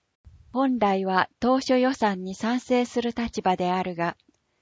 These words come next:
今回は東久留米市の将来に重要な予算であり、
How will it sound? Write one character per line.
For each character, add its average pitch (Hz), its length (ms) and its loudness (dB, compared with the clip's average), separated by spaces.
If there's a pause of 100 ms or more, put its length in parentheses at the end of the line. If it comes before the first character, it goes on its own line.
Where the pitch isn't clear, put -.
(380)
今 269 200 2
回 208 300 0
は 202 100 0
東 214 440 -2
久 254 100 -2
留 247 140 0
米 240 120 -2
市 - 140 -10
の 196 140 -2
将 214 260 0
来 190 240 0
に 185 260 -8
重 240 320 2
要 254 280 0
な 233 120 -2
予 240 160 0
算 190 280 -2
で 170 160 -2
あ 175 80 -2
り、 165 200 -6